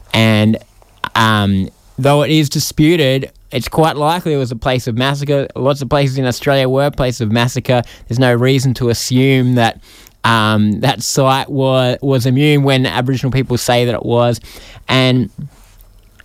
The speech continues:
there, it should be given to Aboriginal people for the purpose of remembering.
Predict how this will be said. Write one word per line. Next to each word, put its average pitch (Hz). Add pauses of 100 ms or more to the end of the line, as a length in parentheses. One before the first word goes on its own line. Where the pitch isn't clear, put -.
(160)
there, 135
it 127
should 156
be 151
given 139
to -
Aboriginal 127
people 135
for 120
the 110
purpose 123
of 110
remembering. 139